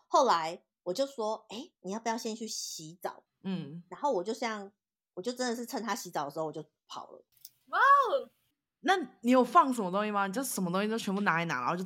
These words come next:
Speaker 2: 跑掉了？
Speaker 1: 对啊，就，因为你就其实就只有自己的包包而已啊，所以你就拿了包包，然后就，就，就跑了。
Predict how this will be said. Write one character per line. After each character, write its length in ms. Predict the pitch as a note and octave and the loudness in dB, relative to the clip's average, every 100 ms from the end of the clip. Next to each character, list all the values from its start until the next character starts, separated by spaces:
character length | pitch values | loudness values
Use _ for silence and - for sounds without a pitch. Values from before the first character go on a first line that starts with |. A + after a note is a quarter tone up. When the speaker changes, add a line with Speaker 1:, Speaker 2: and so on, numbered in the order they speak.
| - | -10
Speaker 2:
跑 240 | - - | -10 -8
掉 260 | - C#3 - | -2 -4 -4
了？ 140 | F#3 - - _ _ _ _ _ - | -10 -10 -18 _ _ _ _ _ 4
Speaker 1:
对 120 | D#4+ | 8
啊， 280 | D4+ C#4 E4 - _ | 10 8 4 -6 _
就， 80 | D#4+ C#4+ | -8 -6
因 100 | E4 | -2
为 100 | G4+ | 0
你 60 | D4+ | 0
就 80 | F4 | -2
其 160 | E4+ | -4
实 60 | C#4+ | -6
就 100 | D4+ | -4
只 60 | D4+ | -2
有 100 | B3+ | -2
自 80 | C#4 | -2
己 60 | |
的 80 | G#3 | 0
包 160 | G3+ G#3+ | 2 6
包 240 | G#3+ G3+ | 6 6
而 80 | F#3+ | 2
已 80 | E3 | -2
啊， 120 | D#3+ | -2
所 120 | A#3+ | -2
以 60 | G#3 | -2
你 60 | |
就 120 | F3 | -2
拿 160 | A3 F3 | -2 0
了 60 | F3+ | 2
包 140 | F#3+ | 2
包， 140 | F#3+ | 2
然 80 | F#3 | 0
后 60 | E3+ | -2
就， 120 | G3+ | -4
就， 220 | F#3+ A3+ F#3+ | -2 -4 -4
就 200 | - G#3 | -4 -4
跑 320 | - - - | -4 -10 -10
了。 200 | - - | -16 -20